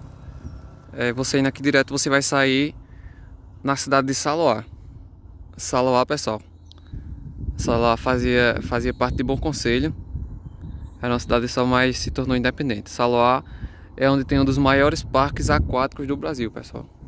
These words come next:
Dá uma pesquisada aí, colocar aí no YouTube, é Sa-, é Sandal Park o nome, Sandal Park.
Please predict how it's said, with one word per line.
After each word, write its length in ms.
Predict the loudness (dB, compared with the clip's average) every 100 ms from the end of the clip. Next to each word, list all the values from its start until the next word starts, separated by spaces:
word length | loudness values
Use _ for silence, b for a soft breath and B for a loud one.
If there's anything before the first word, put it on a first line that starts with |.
| -16 -16 -20 -20 -20 -10 -4
Dá 100 | 0
uma 60 | 2
pesquisada 480 | 0 0 2 4 4
aí, 140 | 2
colocar 260 | 0 2 2
aí 60 |
no 60 | 0
YouTube, 400 | 0 -2 -2 -4
é 140 | -6 -6
Sa-, 220 | -6 -6
é 480 | -4 0 0 0 -2 -6 -18 -20 -16 -12 -6
Sandal 340 | 0 4 4
Park 340 | 4 0 -2 -8
o 40 |
nome, 280 | -8 -8 -10 -12
Sandal 360 | -8 -2 0 0
Park. 300 | -2 -6